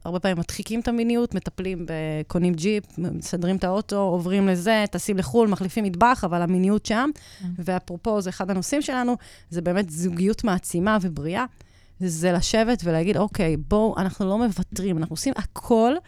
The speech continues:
Speaker 1: כדי שהמיניות שלנו תהיה יותר טובה." כל אחד עם עצמו ובזוגיות, לא לוותר על המקום הזה של המיניות. מבחינתי, <laughs>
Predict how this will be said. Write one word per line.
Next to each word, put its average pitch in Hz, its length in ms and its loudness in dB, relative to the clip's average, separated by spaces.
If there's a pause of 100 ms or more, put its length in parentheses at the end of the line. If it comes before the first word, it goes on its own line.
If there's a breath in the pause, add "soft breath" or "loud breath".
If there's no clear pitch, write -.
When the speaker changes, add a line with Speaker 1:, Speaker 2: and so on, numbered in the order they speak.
(240 soft breath)
Speaker 1:
כדי 180 140 -4
שהמיניות 196 480 -2
שלנו 214 240 -4
תהיה 202 160 -2
יותר 208 180 -2
טובה." 170 300 -2 (400)
כל 190 120 2
אחד 202 200 0
עם 185 120 2
עצמו 285 400 4
ובזוגיות, 208 580 0
לא 214 220 4
לוותר 262 360 0
על 254 180 2
המקום 214 320 -2
הזה 220 100 -4
של 185 140 -6
המיניות. 170 400 -2
מבחינתי, 240 560 -4 (300 loud breath)
<laughs> - 100 -4